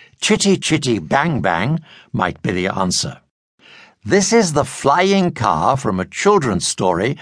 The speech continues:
by Ian Fleming, better known perhaps as the man who created James Bond. Certainly, if the post has to be brought by things that go bang, car engines would be preferable to drones.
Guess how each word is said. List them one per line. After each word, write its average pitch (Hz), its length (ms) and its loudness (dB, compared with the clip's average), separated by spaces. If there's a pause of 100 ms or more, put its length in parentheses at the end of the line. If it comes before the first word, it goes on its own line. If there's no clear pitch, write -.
by 139 280 0
Ian 190 420 2
Fleming, 151 640 0 (640)
better 107 260 0
known 110 300 0
perhaps 101 480 -2 (260)
as 117 160 -2
the - 120 0
man 117 400 0
who 135 160 -2
created 139 680 0
James 139 380 0
Bond. 113 560 0 (840)
Certainly, 107 640 0 (540)
if 196 260 2
the 190 120 0
post 160 520 -2
has 135 280 -2
to 117 100 -4
be 110 120 0
brought 131 420 2
by 110 180 2
things 117 420 -2
that 104 180 -6
go 104 200 0
bang, 135 720 0 (680)
car 175 340 2
engines 104 640 -2
would 120 180 0
be 165 140 4
preferable 160 680 0
to 110 160 -6
drones. 82 800 0